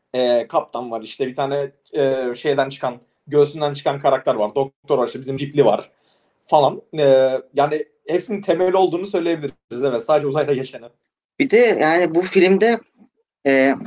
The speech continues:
Speaker 2: bir baş karakter ön plana çıkıyor. Bugün de yazısını yazmıştım. Yani bu film çok fazla feminist bir film aslında.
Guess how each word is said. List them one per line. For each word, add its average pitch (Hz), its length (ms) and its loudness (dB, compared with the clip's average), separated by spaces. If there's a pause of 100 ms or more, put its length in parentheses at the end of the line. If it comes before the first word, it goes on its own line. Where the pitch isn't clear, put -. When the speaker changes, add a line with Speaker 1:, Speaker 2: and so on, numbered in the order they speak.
(420)
Speaker 2:
bir 190 240 4
baş 160 200 0
karakter - 500 0
ön 127 160 2
plana 107 280 -2
çıkıyor. - 720 -2 (160)
Bugün 135 240 4
de 139 80 4
yazısını 131 400 2
yazmıştım. 113 540 -2
Yani 135 120 2
bu 151 40 4
film 160 240 0
çok 170 240 0
fazla 151 240 0
feminist 160 340 0
bir 120 120 -2
film 107 200 0
aslında. 98 500 -4